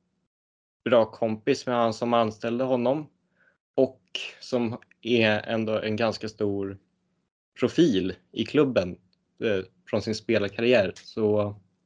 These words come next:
det, det, det,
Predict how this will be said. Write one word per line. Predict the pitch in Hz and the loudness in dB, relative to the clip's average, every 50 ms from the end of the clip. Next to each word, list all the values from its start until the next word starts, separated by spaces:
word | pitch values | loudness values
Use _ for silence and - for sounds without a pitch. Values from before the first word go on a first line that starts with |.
| _ _ _ _ _ _ _ _ 208 _ _ _ _ _ _ _ _ _ _ _ _ _ _ _ _ _ _ _ _ _ _ | _ _ _ _ _ _ _ _ _ _ _ _ _ _ _ _ _ _ _ _ _ _ _ _ _ _ _ _ _ _ _
det, | - 117 127 156 160 165 160 156 147 139 135 117 87 - 52 53 - - - - - - - - - _ - | -6 2 4 4 6 6 6 6 6 6 4 2 0 -4 -10 -12 -14 -14 -14 -16 -18 -20 -20 -20 -20 _ -20
det, | 127 - 117 131 135 131 151 156 160 160 | -18 -18 -16 -14 -4 2 4 6 6 6
det, | 139 143 143 135 151 156 151 143 | 2 0 2 4 4 4 4 2